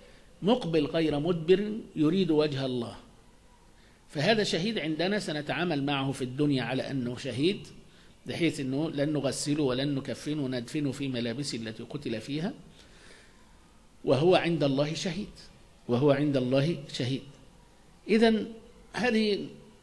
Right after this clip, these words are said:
مرتبة نحن لا نمنحها لأحد. كل من يموت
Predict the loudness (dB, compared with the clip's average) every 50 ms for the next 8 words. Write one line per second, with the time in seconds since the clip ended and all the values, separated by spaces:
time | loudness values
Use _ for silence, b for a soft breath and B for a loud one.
0 | -4 -2 0 0 0 -2 -2 0 2 4 2 2 0 -2 -2 -2 -2 -2 0 2
1 | 2 2 4 2 2 2 0 0 -2 -2 -4 -6 -6 -6 -4 -4 -6 -8 -8 -10
2 | -12 -16 -20 -20 -20 -20 -20 -20 -6 -2 0 0 2 2 2 2 2 0 2 2
3 | 2 0 0 -2 -6 -10 -14 -16